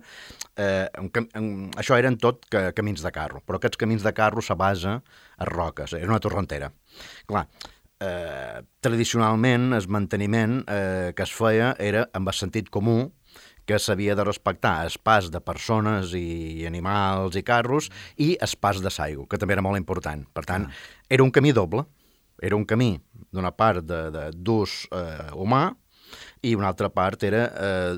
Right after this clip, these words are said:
Speaker 1: el camí natural de Saigo. Bé,
Speaker 2: Mm.
Speaker 1: i de, el d'ús humà ara és, és una semiautopista amb el sistema de manteniment actual, no només aquest, sinó pràcticament tots els de Torrentera, i el de Saigo ha quedat, eh, obstruït. Per tant, Saigo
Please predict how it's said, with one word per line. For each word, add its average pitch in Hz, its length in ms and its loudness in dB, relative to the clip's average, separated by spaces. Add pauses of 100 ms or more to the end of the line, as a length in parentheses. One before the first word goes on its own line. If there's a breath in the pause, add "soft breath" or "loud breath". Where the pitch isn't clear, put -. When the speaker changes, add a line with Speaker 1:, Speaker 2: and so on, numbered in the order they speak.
(120)
Speaker 1:
el - 140 -10
camí 117 240 4
natural 95 400 2
de 82 80 -8
Saigo. 67 400 -10 (120)
Bé, 85 140 -6
Speaker 2:
Mm. 95 100 -6
Speaker 1:
i 95 40 -4
de, 90 360 -4
el 85 160 -8
d'ús 98 180 -2
humà 107 340 2 (420 loud breath)
ara 92 220 2
és, - 160 -4
és 95 120 -2
una 98 140 0
semiautopista 104 880 -2
amb 85 140 -6
el 80 40 -6
sistema 90 520 -2
de 90 320 -2
manteniment 92 680 -2
actual, 113 580 0
no 113 180 4
només 104 220 4
aquest, 107 260 -2
sinó 82 220 -4 (160)
pràcticament 90 360 -2
tots 92 180 0
els 90 60 -2
de 90 80 -2
Torrentera, 127 560 0 (520 loud breath)
i 180 300 6 (100)
el 101 300 4
de 92 80 0
Saigo 127 600 4
ha 92 100 0
quedat, 87 400 0 (180)
eh, 82 380 -2
obstruït. 90 560 -4 (340)
Per 67 140 -8
tant, 87 260 -2 (380 loud breath)
Saigo 87 460 0